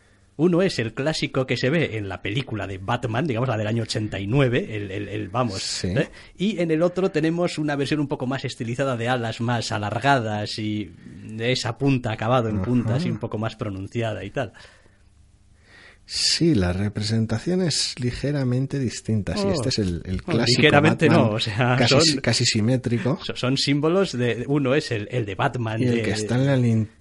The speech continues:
Speaker 2: en el foco
Speaker 1: de Tim Burton
Speaker 2: es
Speaker 1: y el
Speaker 2: más
Speaker 1: que
Speaker 2: acusado,
Speaker 1: es
Speaker 2: el
Speaker 1: más, hombre, es otro, es,
Speaker 2: Sí,
Speaker 1: es
Speaker 2: alguien,
Speaker 1: otro.
Speaker 2: sí, alguien podría decir que no, porque como está proyectado en las
Speaker 1: No, no,
Speaker 2: nubes, sí, pero
Speaker 1: gilipolleces
Speaker 2: no,
Speaker 1: las
Speaker 2: no.
Speaker 1: justas,
Speaker 2: Es,
Speaker 1: no.
Speaker 2: es,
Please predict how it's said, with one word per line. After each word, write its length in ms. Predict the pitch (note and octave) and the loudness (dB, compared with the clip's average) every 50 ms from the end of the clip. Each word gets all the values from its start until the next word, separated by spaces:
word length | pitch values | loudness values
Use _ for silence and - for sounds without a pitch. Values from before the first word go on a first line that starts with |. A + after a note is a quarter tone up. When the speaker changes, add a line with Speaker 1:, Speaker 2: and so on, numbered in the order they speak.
| - - - | -20 -10 -4
Speaker 2:
en 160 | A2+ A2+ G#2+ | -2 0 0
el 140 | G#2 G2+ G2 | 0 -2 -4
foco 400 | - - A#2 B2 B2 - C#3 A2+ | -4 -2 -4 -4 -2 -2 -4 -2
Speaker 1:
de 140 | A#2 G#2+ G#2 | -2 -4 -2
Tim 240 | - C3 B2 A#2+ | 0 0 0 2
Burton 400 | A2+ B2 C3 C3 - - A#2+ C#3 | 2 2 2 2 2 2 2 2
Speaker 2:
es 120 | F#3 - - B2+ | 2 0 0 0
Speaker 1:
y 40 | B2 | 0
el 20 | |
Speaker 2:
más 180 | G#2 G#2 - - | 0 0 -2 -2
Speaker 1:
que 60 | B2+ | -2
Speaker 2:
acusado, 640 | A2+ - - G2 F#2 - - - G#2 G#2 G2+ G2 F#2 | -2 -2 -2 -4 -4 -4 -4 -4 -2 -2 -2 -2 -2
Speaker 1:
es 120 | F2 A2+ A2+ | -2 -4 -2
Speaker 2:
el 120 | A2+ A2+ G#2+ | -2 -2 -2
Speaker 1:
más, 360 | G#2 G#2+ A2 A#2+ A#2 - - - | -2 0 0 0 -2 -4 -8 -10
hombre, 320 | A#2+ A2+ A#2 A#2+ A#2 G2+ A2 | -6 -4 -2 -2 0 -2 -2
es 100 | - - | -2 -2
otro, 300 | A#2 A2 - G#2 F#2 - - - | -2 0 0 -2 -2 -2 -8 -10
es, 140 | G#2 G2 | -8 -2
Speaker 2:
Sí, 240 | - - - C#3+ C3+ | 0 2 4 6 6
Speaker 1:
es 60 | A2 | 6
Speaker 2:
alguien, 320 | F2+ F#2+ G#2 G#2 A2 G#2+ G2 | 4 4 4 4 4 2 2
Speaker 1:
otro. 100 | - - | 0 -2
Speaker 2:
sí, 140 | - - G#2 | 0 0 0
alguien 280 | F2 F2+ F2+ F#2+ G2+ G2+ | 0 0 0 0 -2 0
podría 280 | - G2+ G2 G2 G2 | 0 0 0 0 0
decir 320 | F#2+ - - - A#2 A2+ - | 0 -2 -2 -2 -2 -2 -2
que 160 | - A#2+ - | -8 -10 -10
no, 400 | - - - - - - F#3 F#3 | -10 -8 -8 -6 -4 -6 -4 -2
porque 380 | - C#3 C3 - - C3 A#2+ B2 | -2 -4 -4 -2 -4 -6 -6 -6
como 480 | - - C3+ C3 B2 A#2+ A2 A2 G#2 | -6 -6 -4 -2 -2 -4 -4 -6 -8
está 400 | A2+ - - - _ - - - | -8 -8 -8 -8 _ -10 -10 -4
proyectado 380 | - D3+ C#3 C3+ A#2 - B2 A#2 | 0 2 2 2 2 -2 -4 -4
en 40 | G#2+ | -2
las 180 | G#2+ A#2 B2 A#2+ | 0 0 2 2
Speaker 1:
No, 40 | G#2+ | 4
no, 140 | D3+ E3+ | 6 6
Speaker 2:
nubes, 240 | E3+ D3 C3+ C3+ C3 | 6 6 6 4 4
sí, 180 | - C#3 B2+ B2 | 4 4 4 4
pero 140 | B2 A#2 A2 | 4 2 2
Speaker 1:
gilipolleces 420 | A2+ C3 C3 G#2 G2+ D3+ D3 C#3 | 4 4 4 4 6 4 4 4
Speaker 2:
no, 80 | B2 A2+ | 4 2
Speaker 1:
las 100 | A2 G#2 | 2 2
Speaker 2:
no. 40 | F2+ | 2
Speaker 1:
justas, 320 | C#3 C3+ - - - G#2+ | 0 0 -2 -4 -4 0
Speaker 2:
Es, 280 | B2 A#2+ A2+ - A2 A2+ | 0 2 2 2 0 -2
Speaker 1:
no. 80 | A#2 G#2 | -2 -2
Speaker 2:
es, 360 | G#2+ A2 G#2 - - - - | -2 -2 -2 -2 -2 -4 -4